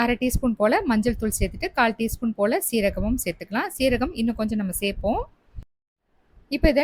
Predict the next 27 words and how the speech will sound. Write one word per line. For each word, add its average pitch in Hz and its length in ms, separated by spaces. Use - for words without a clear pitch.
நல்லா 254 280
மிக்ஸ் 240 220
பண்ணிட்டு 254 340
மூடி 359 260
போட்டு 240 260
ஒரு 262 100
ஆறுல 311 220
இருந்து 269 180
ஏழு 233 160
விசில் 226 240
வச்சு 202 220
எடுத்துக்கிறேன். 190 440
குக்கருக்கு 349 420
தகுந்த 277 340
மாதிரி 254 200
உங்களுக்கு 254 300
வேக 233 220
வைக்கிறது 220 420
மாறுங்க. 190 320
இது 240 120
வந்து 262 160
உடனே 320 300
உடனே 302 280
விசில் 254 260
வந்துரும். 220 300
அதனால 233 280
ஒரு 262 100